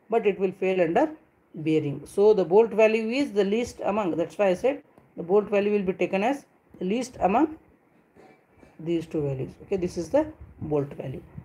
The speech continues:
Okay, next what I will do, I'll be finding the number of bolts. Number of bolts for the plate connection.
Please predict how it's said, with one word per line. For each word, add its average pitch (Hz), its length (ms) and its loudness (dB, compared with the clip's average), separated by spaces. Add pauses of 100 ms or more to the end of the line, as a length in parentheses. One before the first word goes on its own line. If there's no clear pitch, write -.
(140)
Okay, 220 100 2
next 269 340 4
what 240 260 8
I 247 60 8
will 240 120 4
do, 302 120 2
I'll 196 220 2
be 208 80 -4
finding 196 560 -2
the 190 80 -4
number 160 280 -2
of 254 200 2 (180)
bolts. - 380 -10 (3750)
Number 190 300 4
of 196 280 6
bolts 208 480 0 (120)
for 220 300 6 (2500)
the - 60 -10
plate 185 400 2
connection. - 500 -8